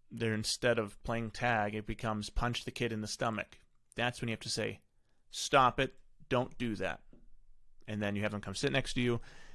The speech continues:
and then you send them back. Now, you don't go, "Oh, can you please stop?" None of that works. So monitor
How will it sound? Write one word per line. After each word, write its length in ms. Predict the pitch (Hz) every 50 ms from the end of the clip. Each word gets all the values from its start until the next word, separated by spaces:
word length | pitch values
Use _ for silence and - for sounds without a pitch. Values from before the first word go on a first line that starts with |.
| - -
and 120 | 101 98
then 80 | 98 101
you 60 | 95
send 220 | - - 101 98
them 100 | 98 95
back. 320 | 92 - - 117 - - - - - - - - - - - - _ -
Now, 100 | - 107
you 100 | 104 101
don't 160 | 104 113 120
go, 220 | - 120 113 113 - - - - - - - - -
"Oh, 760 | - 208 208 214 220 220 220 214 220 220 247 - 240 226 220
can 160 | - 220 202 214
you 120 | 226 226
please 440 | 214 - 220 220 226 226 226 214 -
stop?" 320 | - - - 208 214 - - -
None 560 | - 110 107 117 120 123 123 127 139 143 147
of 80 | 143 131
that 180 | 131 123 117 104
works. 400 | 101 - - - - - - - _ _ _ _
So 160 | - - 110 104
monitor 920 | 101 101 101 110 120 120 131 147 160 175 170 165 156 151 147 147 151 151